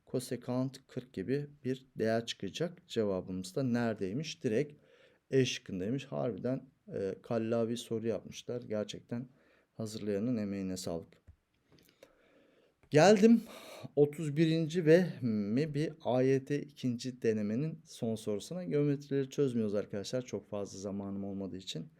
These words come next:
Ama zaman bulursak dönem sonuna doğru bakarız. Biliyorsunuz on iki tane deneme var. Ee, hepsinin sorularını, otuz bir tanesini falan ayrı ayrı çözüyorum. Umarım faydalı oluyordur.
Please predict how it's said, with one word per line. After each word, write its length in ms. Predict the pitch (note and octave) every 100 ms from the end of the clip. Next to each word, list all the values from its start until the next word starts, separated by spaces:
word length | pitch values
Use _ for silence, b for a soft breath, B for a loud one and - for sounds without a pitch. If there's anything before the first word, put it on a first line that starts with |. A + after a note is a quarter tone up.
| b b b b
Ama 200 | - D3
zaman 400 | B2 B2 C3+ C3
bulursak 480 | C3+ A2 - B2+ B2
dönem 240 | A2 A2+ A2+
sonuna 360 | A2+ A2 G#2+
doğru 220 | G2+ B2
bakarız. 480 | A2+ G#2 G#2 F#2 -
Biliyorsunuz 400 | A2 G#2 - F#2+
on 120 | G2+
iki 180 | G#2+ -
tane 280 | G#2+ G2 F2+
deneme 280 | G2 G#2+ C3+
var. 280 | C3 C3+ - b b b b b b b _ -
Ee, 260 | G2 G2 A2+
hepsinin 400 | A#2+ - A2+ A2
sorularını, 640 | - A2 G#2+ G#2+ A2 A2 - -
otuz 400 | A2+ - G#2+ A2
bir 280 | B2 A#2+ -
tanesini 540 | - F2 E2+ - - G2
falan 400 | - F#2+ C3+ C3
ayrı 260 | A#2 A2+ G#2
ayrı 180 | F#2 -
çözüyorum. 580 | A2+ A2+ B2+ B2+ C3+ - - -
Umarım 340 | - B2+ F#2 A#2
faydalı 420 | A2 G#2 G2+ G2+
oluyordur. 460 | F#2+ F2 F2 -